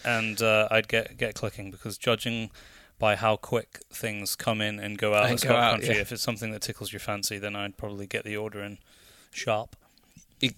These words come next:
Speaker 2: yeah, exactly. And we are gonna double check, but their delivery is, they normally post pretty close to Christmas as well. Uh, they're normally really good like that. We'll, we'll find it in a minute.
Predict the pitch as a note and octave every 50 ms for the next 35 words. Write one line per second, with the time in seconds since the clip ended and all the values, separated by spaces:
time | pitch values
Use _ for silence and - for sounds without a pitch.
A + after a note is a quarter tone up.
0 | - - _ - - B2 A2+ - - G#2+ - - A2 G#2 - - A2+ G#2+ - -
1 | - - A#2+ A#2 A#2 A#2 A#2 A#2 A#2 A2+ A#2 B2 C3 B2+ B2 A#2+ - B2 B2+ A#2+
2 | A#2+ B2 B2 B2 - C#3 C3 B2+ - - - C#3+ C3 A#2 - - - - - -
3 | - - A2+ B2 B2 B2 B2 B2 B2 A#2+ A#2+ A#2+ A2+ - - B2 A#2 A2+ A#2+ B2
4 | A#2 A#2 A#2 A2+ A2 G#2 G2+ G#2 G#2 - - - A#2 A2 A2 - - - A2 A2
5 | A2 A2+ A#2 A#2 A#2+ A#2+ A#2+ A#2+ A2+ - - - B2+ A#2+ A2 - - - - -
6 | - - - C3 A#2+ A2+ - - A#2 - - - A#2 A2 G2+ - - - - -
7 | - A#2 - - A#2 A2+ - A#2 A2+ A2 A2 G#2+ A2 A2 A#2 - - - - -
8 | - - - - _ - - A#2 A2 G#2 G#2 G#2 G#2 - - G#2+ G#2+ G#2+ A2+ A#2+
9 | A2+ A2+ G#2+ G#2+ G#2 G#2 G2+ G#2 G#2 G2 G2+ G2 - G2+ - - F#2+ - - G#2
10 | G2 - - A2 A2 - A#2+ A#2 A2 - - - A#2 A2 G#2+ G#2+ - G#2+ G#2+ G#2
11 | G#2 G#2 G2